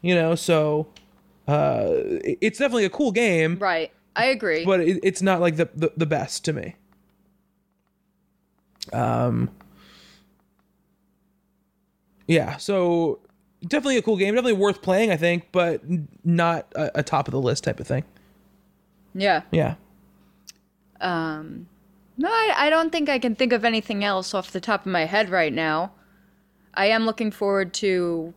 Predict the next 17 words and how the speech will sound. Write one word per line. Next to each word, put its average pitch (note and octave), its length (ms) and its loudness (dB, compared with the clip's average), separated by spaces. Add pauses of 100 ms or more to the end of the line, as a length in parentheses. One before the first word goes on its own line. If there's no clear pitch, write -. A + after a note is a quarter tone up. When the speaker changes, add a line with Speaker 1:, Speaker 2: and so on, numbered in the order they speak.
Speaker 2:
The G3+ 100 0
Walking F#3 340 0
Dead, F3+ 240 2
as G3 140 -2
I F#3+ 60 0
said F#3 200 -2
before, E3+ 320 -6
season F#3+ 380 -2
three G3+ 240 2
coming G#3+ 320 -4
out F#3+ 280 0 (340)
this G3 200 2
month. G3 380 0 (560)
Uh, E3+ 180 2
crossing G3+ 380 0
my G3 100 2
fingers. G3 500 0